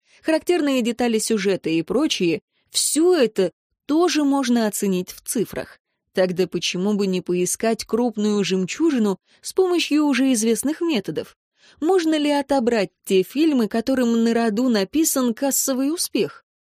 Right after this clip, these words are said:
Эта грандиозная задача подстегнула ряд новых исследований, в ходе которых ученые постарались проникнуть в тайные глубины богатейшего пула информации,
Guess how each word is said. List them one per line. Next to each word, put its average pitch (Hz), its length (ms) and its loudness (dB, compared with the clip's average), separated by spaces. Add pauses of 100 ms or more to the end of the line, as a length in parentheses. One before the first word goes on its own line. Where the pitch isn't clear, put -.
(560)
Эта 180 240 0
грандиозная 180 720 0
задача 185 440 0
подстегнула 233 640 0
ряд 233 260 0
новых 190 340 2
исследований, 214 760 0
в 202 60 -8
ходе 247 320 0
которых 190 520 0
ученые 285 500 0
постарались 247 640 0
проникнуть 226 640 0 (200)
в - 120 -20
тайные 294 500 2
глубины 247 480 2
богатейшего 233 840 0
пула 240 360 0
информации, 240 840 0